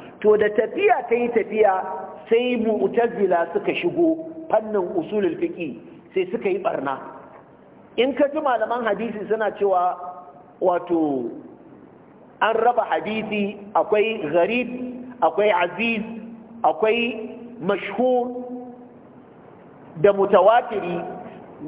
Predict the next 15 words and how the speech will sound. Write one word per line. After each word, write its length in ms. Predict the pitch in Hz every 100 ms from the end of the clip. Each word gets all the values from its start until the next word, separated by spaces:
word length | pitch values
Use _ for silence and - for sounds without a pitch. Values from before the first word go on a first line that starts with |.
| 165
wannan 760 | 185 285 359 349 339 277 202 156
guba 460 | 175 311 302 220 -
ce 160 | 202 208
ta 120 | 226 233
Mu'tazila 760 | 196 180 180 202 170 170 135 127 -
asali. 440 | 233 - 226 202 - - - - - - - - - - - -
Mu'tazila 720 | 180 226 208 302 285 254 254
da 80 | 240 262
suka 200 | 262 254
samu 240 | 208 190 208
kafa 280 | 262 247 202
daula 360 | 190 202 180 - - - - - - -
a 100 | 160
lokacin 640 | 175 220 240 220 - 233 220
Ma'mun 640 | 202 180 185 240 185 113